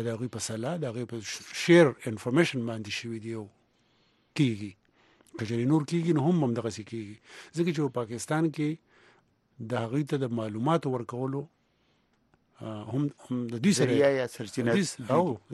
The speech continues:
Speaker 1: دوی سره هغه و که نه، اګریمنټ دی. او په دې جنګ کې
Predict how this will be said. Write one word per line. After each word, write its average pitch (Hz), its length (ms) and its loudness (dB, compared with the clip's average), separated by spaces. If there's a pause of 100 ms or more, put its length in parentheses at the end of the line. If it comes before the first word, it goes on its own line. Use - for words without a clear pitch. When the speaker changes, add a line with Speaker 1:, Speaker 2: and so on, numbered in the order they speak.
Speaker 1:
دوی 160 140 -2
سره 131 120 -2 (100)
هغه 123 180 -2
و 120 140 -2
که - 80 -4
نه، 180 80 4 (120)
اګریمنټ 123 440 4
دی. 107 100 -6 (1120)
او 117 80 4 (540)
په - 120 -6
دې 131 180 2
جنګ 127 220 2
کې 123 100 -4